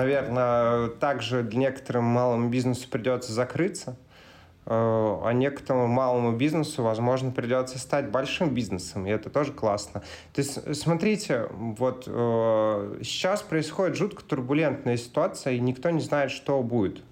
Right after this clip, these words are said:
Э, и вот самое последнее, что вообще нужно щас делать, пытаться угадать или еще что-то, это пытаться слушать экспертных мнений о том, что будет. Потому что никто не знает, ни у кого нет вводных никаких,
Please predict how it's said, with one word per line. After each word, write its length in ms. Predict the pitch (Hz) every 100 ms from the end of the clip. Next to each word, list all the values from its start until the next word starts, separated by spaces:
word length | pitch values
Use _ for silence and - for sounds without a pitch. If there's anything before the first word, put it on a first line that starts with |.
| -
Э, 320 | 104 101 98 98
и 440 | - 123 127 123 - - - -
вот 380 | - 117 131
самое 400 | 135 170 160 147
последнее, 760 | - 135 131 - 160 147 131 117
что 280 | 117 - 131
вообще 280 | 120 -
нужно 320 | 127 127 117 117
щас 320 | - 120 98
делать, 480 | 104 170 175 - -
пытаться 520 | 113 127 123 - 113
угадать 800 | 107 104 98 104 123 123 165 -
или 60 | -
еще 220 | 113 135
что-то, 260 | 127 170 165
это 240 | 156 127 - - -
пытаться 480 | - 131 151 151 -
слушать 540 | 127 - 151 151 117 -
экспертных 680 | - - 147 147 123 -
мнений 540 | 123 120 143 185 220 139
о 100 | 123
том, 220 | 156 165
что 220 | - -
будет. 400 | 123 110 87 104
Потому 160 | - 123
что 180 | 123 156
никто 320 | 147 147 175
не 120 | 175
знает, 420 | 127 - 135 90 87
ни 120 | 104 104
у 20 |
кого 220 | 120 143
нет 220 | 127 123
вводных 540 | 110 107 143 156 175 175
никаких, 520 | 180 170 165 170 165